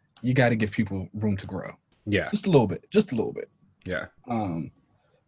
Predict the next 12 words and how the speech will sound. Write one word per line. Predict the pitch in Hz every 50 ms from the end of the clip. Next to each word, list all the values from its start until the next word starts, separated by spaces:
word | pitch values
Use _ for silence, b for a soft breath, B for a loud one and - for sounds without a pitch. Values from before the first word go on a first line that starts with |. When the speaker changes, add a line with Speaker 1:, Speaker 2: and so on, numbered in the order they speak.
| _ -
Speaker 1:
but | 110 117 113 110 107 98 - - - - - - _ _ _ _ _ _ _ _ _
Ten | - 160 196
of | 233 226
Swords | - 151 117 - - - - - - - - _ _ _ _ _ _ _
knocked | - 117 127 131 127 113
it | 110
out | 104 95
of | 95
the | 95 85
park. | - - - - - - _ _ _ _ _ _ _ _ _ _ _ _ _ _ _ _ _ _ -
All | - 117 120 107
expectations | 104 - - 110 101 - 107 98 95 - - 92 92 92 - -